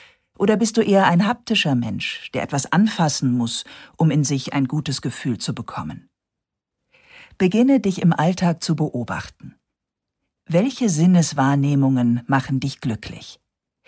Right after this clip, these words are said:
Gehe der Reihe nach Riechen, Sehen,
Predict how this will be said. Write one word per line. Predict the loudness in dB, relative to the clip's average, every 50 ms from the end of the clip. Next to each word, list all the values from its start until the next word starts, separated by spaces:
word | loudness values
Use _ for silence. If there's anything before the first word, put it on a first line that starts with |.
| -20 -18 -18 -18 -10 -2
Gehe | 2 4 4 4
der | 4 2 0 2
Reihe | 2 4 4 4 4
nach | 4 4 2 2 0 0 -2 -6 _ -18 -20 -20 _ _ -4 0
Riechen, | 2 2 2 2 0 -4 -2 0 0 0 0 -4 _ _ -10
Sehen, | -8 -4 -2 0 2 2 2 2 2 2 0 0 -2 -6